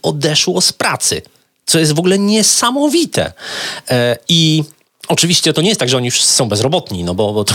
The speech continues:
<laughs> byłby problem. Oni częściowo założyli swoje firmy, częściowo przenieśli się do innych firm, ale pojawiają się pierwsze, bo to jest bardzo nowe zjawisko, więc jeszcze niewiele o nim wiemy,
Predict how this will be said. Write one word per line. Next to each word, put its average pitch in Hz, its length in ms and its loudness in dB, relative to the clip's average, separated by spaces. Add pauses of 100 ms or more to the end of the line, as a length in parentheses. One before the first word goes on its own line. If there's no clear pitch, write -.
<laughs> - 100 -4
byłby 143 280 0
problem. 143 520 0 (320)
Oni 147 300 0
częściowo 143 500 0
założyli 123 360 2
swoje 262 260 0
firmy, 160 200 0
częściowo 110 380 -2
przenieśli 113 400 -2
się 120 100 0
do 139 80 0
innych 208 300 0
firm, 104 220 -2 (320)
ale 139 420 0
pojawiają 156 460 0
się 196 120 0
pierwsze, 175 280 -2
bo 160 60 -2
to 175 80 2
jest 156 120 0
bardzo 165 440 0
nowe 147 180 0
zjawisko, 131 480 0
więc 95 160 -2
jeszcze 143 220 -2
niewiele 180 300 2
o 220 60 -2
nim 208 160 2
wiemy, 117 320 0